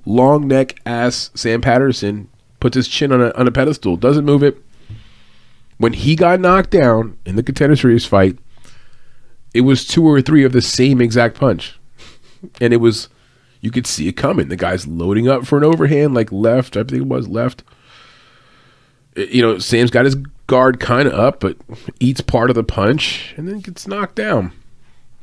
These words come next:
I get it. People who like Sam are gonna say, "Well, he came back and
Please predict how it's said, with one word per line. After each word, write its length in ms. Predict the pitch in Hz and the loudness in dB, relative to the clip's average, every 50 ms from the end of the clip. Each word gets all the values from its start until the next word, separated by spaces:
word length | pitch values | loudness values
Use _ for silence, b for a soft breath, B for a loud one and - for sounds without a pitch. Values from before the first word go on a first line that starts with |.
| - - | -6 -2
I 140 | 117 120 123 | 2 2 2
get 260 | 123 117 123 120 117 | 2 2 2 2 4
it. 240 | 120 - - - - | 2 0 -2 -6 -8
People 220 | - 123 127 113 | -6 -4 0 0
who 80 | 117 113 | 2 2
like 180 | 113 107 101 - | 2 0 -2 -2
Sam 220 | - 113 107 107 | -4 -4 -4 -2
are 20 | |
gonna 100 | 104 101 | -2 -4
say, 200 | 95 - 107 101 | -4 -2 0 0
"Well, 240 | 101 107 107 104 b b b b b b b b b b b b | 2 2 2 2 b b b b b b b b b b b b
he 140 | - 139 | -4 -4
came 220 | 127 - 107 98 98 | -4 -4 -4 -6 -4
back 400 | - 170 175 156 139 123 110 - | -4 -4 -2 -2 -4 -6 -6 -8
and 140 | 101 95 | -10 -10